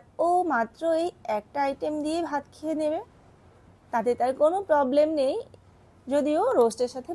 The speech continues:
পোলাও রান্না করা হয়নি, কারণ ও এটা ভাত দিয়ে খেতেই বেশ পছন্দ করে।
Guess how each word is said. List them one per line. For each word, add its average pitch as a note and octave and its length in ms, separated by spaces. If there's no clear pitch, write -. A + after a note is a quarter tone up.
পোলাও E4 280
রান্না E4 300
করা E4 160
হয়নি, D#4 300
কারণ C4+ 180
ও - 100
এটা B3+ 200
ভাত B3 200
দিয়ে A#3 200
খেতেই D4 340
বেশ D#4+ 120
পছন্দ D#4+ 320
করে। D#4 160